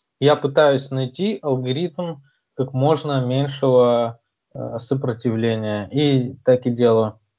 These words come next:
Потому что я ленюсь, на самом деле, работать, поэтому я стараюсь как можно быстрее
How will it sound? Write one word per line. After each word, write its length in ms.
Потому 240
что 140
я 100
ленюсь, 440
на 80
самом 320
деле, 240
работать, 500
поэтому 320
я 80
стараюсь 360
как 200
можно 300
быстрее 720